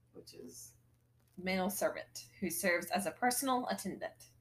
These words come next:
Speaker 1: Butler. Anyway.
Speaker 2: <laughs>
Speaker 1: Right-hand man, though. I'll say this, too. Anyway.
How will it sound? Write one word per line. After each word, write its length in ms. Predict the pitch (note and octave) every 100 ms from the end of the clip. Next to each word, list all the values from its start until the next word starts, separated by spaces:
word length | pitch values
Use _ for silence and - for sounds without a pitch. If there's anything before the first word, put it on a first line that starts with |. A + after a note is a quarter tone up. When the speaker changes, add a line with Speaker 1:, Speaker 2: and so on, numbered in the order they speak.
| _ -
Speaker 1:
Butler. 420 | - D3+ D#3+ D#3 - - _ _ _ -
Anyway. 320 | G3 D3+ G3 -
Speaker 2:
<laughs> 680 | - D4 E4 C4+ A3+ C#4 G#3+ - - - - - - - - - F#3+
Speaker 1:
Right-hand 460 | A3 A#3+ G#3+ F#3+
man, 220 | F3 E3
though. 80 | D#3
I'll 140 | D#3 D#3+
say 160 | G3
this, 320 | F3+ F3 - -
too. 160 | E3 E3
Anyway. 440 | F#3+ F#3+ E3+ G#2+